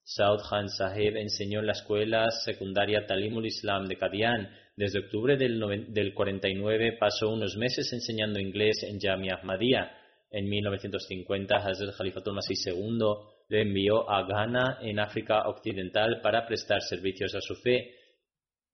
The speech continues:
Trabajó como primer subdirector de la escuela secundaria Ahmadiyya en Ghana.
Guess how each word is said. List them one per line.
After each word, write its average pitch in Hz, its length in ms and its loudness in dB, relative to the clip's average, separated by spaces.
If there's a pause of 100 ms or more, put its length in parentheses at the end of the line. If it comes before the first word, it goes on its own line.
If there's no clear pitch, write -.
(960)
Trabajó 92 440 0
como 107 200 0
primer 104 380 0
subdirector 104 800 0
de 104 100 0
la 98 100 2
escuela 120 360 0
secundaria 107 680 2
Ahmadiyya 95 360 0
en 87 120 -4
Ghana. 101 440 0